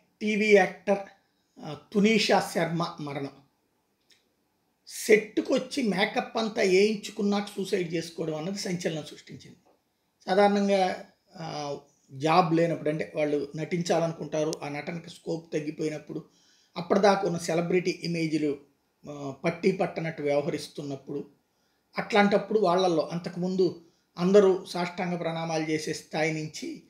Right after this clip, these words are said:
పట్టి పట్టనట్టు వ్యవహరిస్తుంటే ఈగో హర్ట్ అయ్యి, ఆ తర్వాత ఇక తాము అవుట్‌డేటెడ్ అయిపోతున్నామా అంటూ డిప్రెషన్‌కి పోయేవాళ్ళు, suicide చేసుకునే వాళ్ళని చూసాం. But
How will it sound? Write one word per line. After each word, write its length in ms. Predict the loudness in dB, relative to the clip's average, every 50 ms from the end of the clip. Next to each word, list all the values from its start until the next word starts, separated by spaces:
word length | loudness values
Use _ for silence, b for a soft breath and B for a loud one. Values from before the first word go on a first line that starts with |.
| b b b b b _ _ 0
పట్టి 300 | 0 0 2 0 -2 -2
పట్టనట్టు 500 | 0 -2 -4 -2 -2 -2 -2 0 2 2
వ్యవహరిస్తుంటే 800 | 4 6 6 6 4 2 0 -2 -6 -8 -8 -6 -4 -4 -4 0 0
ఈగో 240 | 4 8 8 8 8 6
హర్ట్ 240 | 2 -6 -10 -10 -8
అయ్యి, 260 | -8 -8 -8 -8 -12 -16 _ _ _ _ _ _ _ _ _ _ -2
ఆ 100 | 2 2
తర్వాత 440 | 4 6 6 6 8 8 6 6 4
ఇక 300 | 2 -2 -4 -6 -8 -8
తాము 320 | -8 -6 -6 -6 -6 0 2
అవుట్‌డేటెడ్ 480 | 2 4 6 8 6 6 6 4 2
అయిపోతున్నామా 800 | 0 0 0 -2 -6 -8 -8 -10 -10 -10 -10 -10 -10 -10 -10 -12 -10
అంటూ 380 | -10 -10 -10 -6 -6 -6 -6 -6 -8
డిప్రెషన్‌కి 640 | -8 -10 -10 -6 2 4 4 4 4 2 -2 -4 -4
పోయేవాళ్ళు, 500 | -4 -2 0 2 4 4 4 2 0 -4 -6 b b b b b b b b _
suicide 440 | 0 0 6 8 8 8 8 6 2
చేసుకునే 320 | 0 0 -2 -6 -8 -4
వాళ్ళని 320 | -4 -4 -4 -4 -4 -6 -8
చూసాం. 220 | -8 -10 -12 -14 -18 _ _ _ _ _ _ _ _ _ _ _ _ _ 4
But 220 | 4 4 4 -2